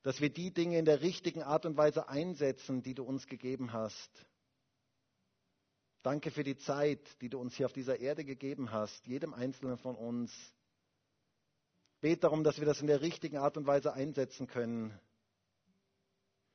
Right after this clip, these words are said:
Ich danke dir für alle Gaben, Fähigkeiten, Talente, die du jedem Einzelnen auch in unserer Gemeinde geschenkt hast. Auch jedem, der heute im Livestream dabei ist.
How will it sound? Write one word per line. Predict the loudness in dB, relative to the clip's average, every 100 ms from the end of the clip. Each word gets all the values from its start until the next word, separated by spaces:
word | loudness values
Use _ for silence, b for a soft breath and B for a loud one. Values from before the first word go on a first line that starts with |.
| _
Ich | 6
danke | 6 8
dir | 4 4
für | 4
alle | 8 8
Gaben, | 8 4 4 4 2 -2
Fähigkeiten, | 2 4 4 2 0 0 0 0
Talente, | 0 2 2 -2 -2 2 2 2 -8 _ _ _ _ _ _ -6
die | -2
du | 0 0 -4 -4
jedem | 0 2 0
Einzelnen | 0 0 0 -2 2
auch | 4
in | 4
unserer | 0 0
Gemeinde | 0 0 0 -2 -4
geschenkt | -6 -2 -2 -2 -4
hast. | 0 0 0 -10 -20 -20 _ _ _ _ _ _ 0
Auch | 0
jedem, | 4 6 6 6
der | 6
heute | 6 6
im | 4
Livestream | 4 4 2 -2 2
dabei | 4 4 4 4
ist. | 2